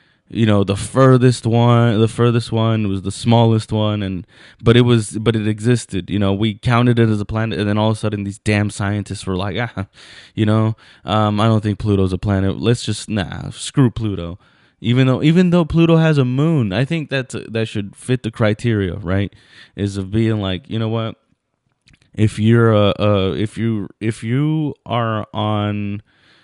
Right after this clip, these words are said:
what's the word? If you're orbiting the sun, if you're orbiting a sun, okay, that's one, one, uh, one point, I guess, or that's,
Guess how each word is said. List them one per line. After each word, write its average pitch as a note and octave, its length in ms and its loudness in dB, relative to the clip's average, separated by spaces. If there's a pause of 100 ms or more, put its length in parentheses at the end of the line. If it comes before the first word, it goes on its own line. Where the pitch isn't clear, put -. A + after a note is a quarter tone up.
(320)
what's A2 640 -12
the B2+ 60 -8
word? B2 240 -4
If A#2 260 -2
you're C#3 140 0
orbiting C3 800 4
the A2 180 0
sun, A#2+ 480 -2
if A2+ 140 -6
you're B2 140 2
orbiting D3+ 420 4
a A#2 240 2
sun, A#2 540 -2 (260)
okay, A2+ 440 -6
that's A#2 280 -4
one, A#2 600 -2
one, A2+ 380 0
uh, G#2 440 -2 (580)
one A2+ 320 4
point, A#2 400 -2
I G#2+ 120 -2
guess, A2+ 360 -2
or F#2+ 160 -4
that's, G2 340 -8